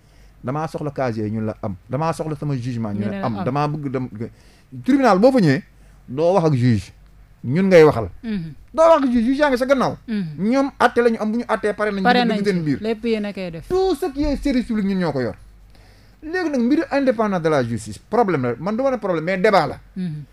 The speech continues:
Speaker 1: Débat boobu, man dama koy bàyyi ak sama xarit, mon frère Souleymane Teliko.
Speaker 2: Mhm.
Speaker 1: Nga invité ko fii.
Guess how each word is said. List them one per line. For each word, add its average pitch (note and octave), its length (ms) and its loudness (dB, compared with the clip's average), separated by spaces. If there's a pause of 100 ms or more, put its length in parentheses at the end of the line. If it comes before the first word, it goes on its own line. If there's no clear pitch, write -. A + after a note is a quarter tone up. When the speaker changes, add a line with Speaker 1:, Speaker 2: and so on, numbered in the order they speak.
(540)
Speaker 1:
Débat B3 380 4
boobu, A3 180 4
man F#3+ 120 -4
dama G#3+ 160 0
koy A3 180 -2
bàyyi F#3 240 2
ak D3+ 60 -4
sama F3 160 -2
xarit, A#2+ 280 -2
mon D#3 200 0
frère C3 280 -2
Souleymane D3+ 500 -2
Teliko. B2 380 -2 (140)
Speaker 2:
Mhm. F3+ 340 -6 (160)
Speaker 1:
Nga C#3 200 -4
invité F3+ 300 0
ko C#3+ 120 2
fii. C#3+ 240 0